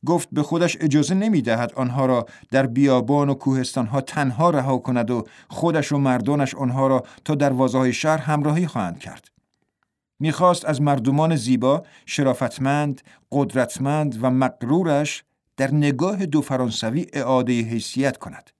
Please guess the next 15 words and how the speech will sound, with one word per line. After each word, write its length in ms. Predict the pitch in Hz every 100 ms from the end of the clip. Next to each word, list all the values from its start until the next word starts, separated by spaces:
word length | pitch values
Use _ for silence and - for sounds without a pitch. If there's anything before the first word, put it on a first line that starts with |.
| _ _ _ _ _ _ _ -
نمی‌توانست 680 | 247 262 160 139 135 127 -
آنها 260 | 139 123 139
را 80 |
رها 300 | 131 117 120
کند 380 | 131 127 120 117 - - -
تا 140 | 160
با 120 | 147 143
تصویری 640 | - 151 - 143 202 196
بروند 420 | 131 123 120 113
که 240 | - 131 - - _
چلوها 680 | - 180 160 135 - 175 143
برای 260 | 107 113 110
آنها 200 | 98 113
ساخته 380 | - 107 -
بودند. 400 | 87 87 85 -